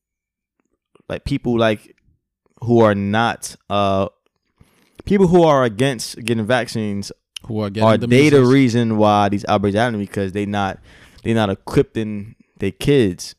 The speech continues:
Speaker 1: You know
Speaker 2: Mm.
Speaker 1: what I'm saying? So it had me thinking, like, I wonder which one it is. Like, should I be pro vaccine for measles specifically?
Speaker 2: Mm-hmm.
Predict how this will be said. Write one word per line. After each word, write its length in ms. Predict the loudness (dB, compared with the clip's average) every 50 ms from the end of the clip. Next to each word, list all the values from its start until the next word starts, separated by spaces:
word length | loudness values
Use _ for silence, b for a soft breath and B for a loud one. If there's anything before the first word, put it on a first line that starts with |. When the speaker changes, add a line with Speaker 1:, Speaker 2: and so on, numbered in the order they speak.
| _ -8
Speaker 1:
You 60 | -4
know 60 | -4
Speaker 2:
Mm. 20 | -4
Speaker 1:
what 60 | -4
I'm 80 | -6 -8
saying? 260 | -8 -8 -8 -8 -8
So 160 | -6 -6 -6
it 60 | -4 -4
had 180 | -6 -6 -6
me 100 | -6 -8 -8
thinking, 360 | -8 -8 -10 -8 -8 -6 -6
like, 240 | -4 -6 -6 -8 _ b b b b b b b b b b b -8
I 80 | -6 -4
wonder 320 | -2 -2 -2 -2 -2 -2
which 200 | -2 -2 -4 -4
one 140 | -6 -4 -4
it 140 | -2 -2 0
is. 280 | 0 0 0 0 0
Like, 160 | 0 0 0
should 220 | -2 0 0 2 2
I 540 | 4 4 4 2 2 2 0 0 -2 -4 -8 _ _ _ _ _ _ _ _ _ _ _ _ _ _ _ _ -6 0
be 200 | 2 4 4 4
pro 760 | 2 0 0 2 4 6 6 8 8 6 6 4 0 -2 -4 -10 _ _ _ _ -8
vaccine 640 | -2 2 2 2 2 0 -2 -2 0 0 0 0 -2
for 180 | 0 0 2
measles 640 | 4 4 6 6 6 4 4 4 4 6 6 4 2
specifically? 920 | 0 -6 -6 -6 -6 -2 0 0 2 2 0 0 0 -2 -4 -4 -8 -10 -12 -12
Speaker 2:
Mm-hmm. 280 | -10 -10 -10 -10 -14